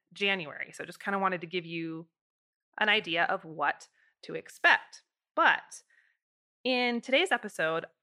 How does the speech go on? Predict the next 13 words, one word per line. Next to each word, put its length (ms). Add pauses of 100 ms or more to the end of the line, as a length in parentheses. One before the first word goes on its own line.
(140)
I 60
wanted 400
to 320
wrap 480
up 240
this 160
season 560
with 240 (400)
a 60
bit 120
of 120
a 20
bang. 400